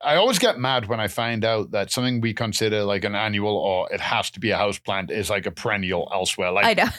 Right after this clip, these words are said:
Speaker 2: <laughs>
Speaker 1: the New Guinea impatient.
Speaker 2: <laughs> I know. That's just
Speaker 1: I
Speaker 2: like a sting, right?
Speaker 1: Oh, I
Speaker 2: Seriously.
Speaker 1: That one hurts. Uh, 'cause, I mean, I've, I've seen photos of them and they're, like, five foot tall and six foot wide and just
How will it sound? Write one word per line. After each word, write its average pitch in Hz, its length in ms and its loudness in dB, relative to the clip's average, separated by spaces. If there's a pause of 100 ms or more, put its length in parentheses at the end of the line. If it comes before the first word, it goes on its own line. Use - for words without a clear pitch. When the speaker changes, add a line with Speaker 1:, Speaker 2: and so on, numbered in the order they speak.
Speaker 2:
<laughs> - 200 -6
Speaker 1:
the 135 140 2
New 156 240 4
Guinea 143 400 2
impatient. 110 800 -2 (220)
Speaker 2:
<laughs> - 200 -6
I 302 520 2
know. 320 180 4 (260)
That's 320 220 2
just 466 200 4
Speaker 1:
I 466 40 6
Speaker 2:
like 440 100 2
a 269 140 4
sting, 285 580 2
right? 202 300 6
Speaker 1:
Oh, 113 320 4 (400)
I 160 140 4
Speaker 2:
Seriously. 285 920 4
Speaker 1:
That 135 160 4
one 135 180 2
hurts. 110 520 0
Uh, 120 1300 2 (220)
'cause, 160 260 2
I 160 120 2
mean, 143 200 4
I've, 117 320 -2
I've 110 180 0
seen 120 220 0
photos 104 400 0
of 90 160 -4
them 107 160 -4
and 110 100 -2
they're, 113 100 0
like, 107 300 0 (580)
five 131 240 4
foot - 340 -2
tall 113 460 0
and 69 180 -8
six - 260 2
foot - 300 -2
wide 110 320 2
and 104 100 -2
just - 160 -10